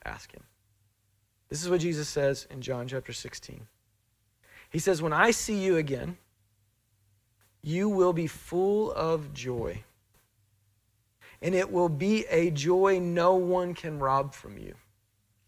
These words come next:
When you see me, you'll be full of joy, and a joy that no one can take from you.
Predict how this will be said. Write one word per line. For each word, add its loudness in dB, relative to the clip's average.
When -8
you 0
see -2
me, -2
you'll -4
be -4
full -2
of -2
joy, -8
and -6
a -2
joy 2
that -2
no 0
one 0
can -10
take -6
from -14
you. -14